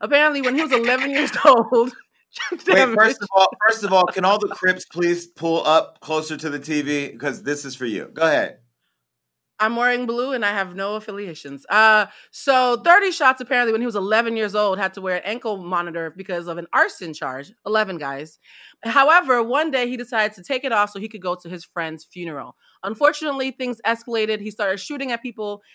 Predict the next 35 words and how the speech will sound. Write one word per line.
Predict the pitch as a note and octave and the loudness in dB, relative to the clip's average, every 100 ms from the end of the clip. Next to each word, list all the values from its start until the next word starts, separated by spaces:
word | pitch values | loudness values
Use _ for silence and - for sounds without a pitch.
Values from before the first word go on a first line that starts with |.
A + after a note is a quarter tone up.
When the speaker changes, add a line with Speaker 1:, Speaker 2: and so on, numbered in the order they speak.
| _ | _
Speaker 1:
and | F#3+ - | -6 0
accidentally | A#3+ - G#3+ C4 C4+ A#3 A3 | 0 0 -4 -4 -4 -10 -10
killed | G#3+ G#3 F#3+ | -6 -8 -6
a | F3 F3 | -8 -8
one-year-old | D#3+ F#3+ G3+ F#3+ F#3 D3+ E3+ D#3 D3 | -4 -4 -4 -4 -6 -4 -6 -8 -10
baby. | F#3 D#3+ B2 C3+ _ - | -10 -10 -14 -18 _ -10
Speaker 2:
He | G3+ | -4
didn't, | A#3+ A3 G3 F#3 | -2 -2 -4 -6
the | F3 E3+ | -4 -2
kid | E3+ A3 G#3+ | -2 2 2
didn't | G3+ F#3 D#3+ | 2 -2 4
die. | E3 D#3+ | 8 8
The | D3+ D#3 | 6 -4
kid | F3+ F3 | -4 -4
was | D#3 D3 | -4 -6
shot. | - B2+ G#2 | 0 2 2
But | C3 | -2
it's | D3 - | -6 -6
either | G#3+ G#3+ G3 | -4 -2 2
way, | F3+ F3 D#3+ D3 | 4 4 2 -2
Blue, | B2 A#2 D3 E3 | -12 -12 -4 -4
to | D#3+ D#3+ | -2 -2
your | D3+ - | -2 -2
point, | D#3+ D#3 G2+ | -2 -2 -2
an | C#3+ | -4
eleven-year-old, | C#3 E3+ E3+ D#3+ D#3 C#3+ C#3 | 2 2 2 -4 0 0 -2
twelve-year-old | D#3+ D#3+ D3+ D#3 D3+ | -4 -4 -2 -2 -2
who | D3 | -4
shot | C3 D#3 D3+ | -2 0 0
a | D3 | -2
one-year-old, | C#3+ C#3+ C#3 C#3 C3+ C3+ C3 | -6 -6 -4 0 0 0 -2
who | C3+ B2 | -6 -10
broke | G#2+ D3+ D3+ | -4 -4 -2
off | D3 | -6
his | C#3+ | -6